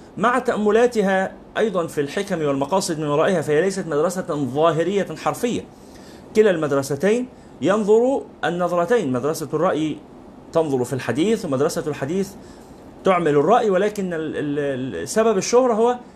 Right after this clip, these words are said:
كثرة التصرف وكثرة استعمال الرأي عند مدرسة الرأي، وقلة ذلك نسبيًا عند مدرسة، آه، آه، الحديث، أو قلة ذلك بالإضافة إلى مدرسة الرأي، يعني عند المقارنة.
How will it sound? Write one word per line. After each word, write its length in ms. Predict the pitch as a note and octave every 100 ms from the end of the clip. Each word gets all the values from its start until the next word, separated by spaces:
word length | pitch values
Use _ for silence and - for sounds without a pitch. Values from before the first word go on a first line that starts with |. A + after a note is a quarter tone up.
| - - - -
كثرة 500 | A#3+ A#3+ G3 F3+ F3+
التصرف 880 | E3+ - D#3+ G#3 G#3 A#3 A3+ - - - - - - - - - - - -
وكثرة 460 | F#3+ G#3 F#3+ D#3
استعمال 420 | D#3 E3 C#3+ F#3+
الرأي 440 | G#3 F#3 G#3+ E3+ -
عند 220 | C#3 E3
مدرسة 380 | D3 C#3+ F#3+ G3
الرأي، 280 | F#3 B3 B3 - - -
وقلة 1000 | D3 F3 F#3 F#3 - - - A#3 A#3+ G#3 E3+
ذلك 340 | G3+ G3 E3+ - -
نسبيًا 640 | F#3+ G#3 F#3 A#3 A#3+ A#3+ G3
عند 200 | G3 F#3
مدرسة، 380 | D#3 E3 E3+
آه، 60 | E3 - - - - - - - -
آه، 880 | C3+ C3 G2 A2 A#2 A2 G#2 G2+ -
الحديث، 380 | C3 A#2 G2 -
أو 80 | G#2+
قلة 320 | F#3 E3 C#3
ذلك 300 | C#3 F#3 F3+
بالإضافة 640 | D3 G3+ G#3 F3 A3+ F#3+ C#3
إلى 100 | D#3
مدرسة 300 | B2+ C3+ B2+
الرأي، 160 | A2 G2+
يعني 220 | G#2 A#2
عند 200 | C#3+ C#3
المقارنة. 560 | B2 A2+ C3 A#2+ A#2+